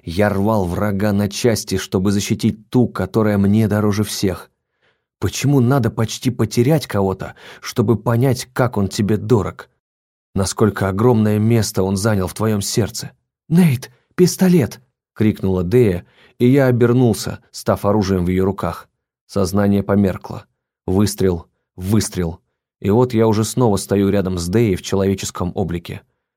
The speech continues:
Горилла и гепард замерли ледяными статуями, а Эжен с трудом поднялся с земли. "Ты как?" кинулась к нему Дея.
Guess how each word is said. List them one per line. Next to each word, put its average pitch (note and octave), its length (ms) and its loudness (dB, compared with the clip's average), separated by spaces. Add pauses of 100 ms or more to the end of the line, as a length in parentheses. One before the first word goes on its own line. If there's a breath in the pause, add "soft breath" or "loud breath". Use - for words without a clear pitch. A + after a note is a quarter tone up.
(240)
Горилла G2+ 480 2
и F#2+ 80 0
гепард G2+ 460 -2
замерли F#2 540 0
ледяными F#2+ 480 -2
статуями, F2 640 -4 (300 soft breath)
а G2 160 -4
Эжен F#2+ 360 2
с - 100 -8
трудом G2 400 -2
поднялся F2+ 580 -4
с E2 40 -6
земли. F2 400 -4 (640)
"Ты C#3 140 -4
как?" - 460 -4 (720)
кинулась G2 400 0
к - 80 -14
нему F#2+ 200 2
Дея. F2 400 -2